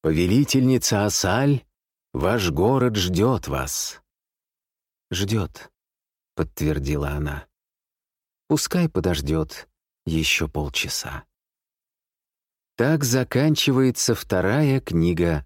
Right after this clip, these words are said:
о Китамаре, где любовь стойко терпит всё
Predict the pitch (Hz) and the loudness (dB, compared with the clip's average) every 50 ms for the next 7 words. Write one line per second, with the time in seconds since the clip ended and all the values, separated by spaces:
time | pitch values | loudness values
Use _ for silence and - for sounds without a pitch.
0 | _ - - 85 78 - 80 - - 78 76 76 73 73 71 71 71 73 - _ | _ -6 -6 -4 -4 -4 -6 -4 -2 -2 0 0 0 -2 -4 -6 -8 -12 -16 _
1 | _ _ _ _ _ _ _ _ _ _ _ _ _ - 69 67 67 87 87 85 | _ _ _ _ _ _ _ _ _ _ _ _ _ -12 -10 -4 0 0 2 2
2 | 87 82 76 90 120 123 113 - - - - - - 104 120 143 147 135 - 135 | 2 2 4 2 2 2 0 -2 -6 -8 -8 -2 0 2 2 4 2 2 2 0
3 | 127 - - - 113 120 117 - - 107 85 - - - - - 92 107 135 135 | -2 0 0 2 2 2 2 2 0 -2 -2 -2 -4 -4 -2 2 2 2 2 2
4 | 117 | 0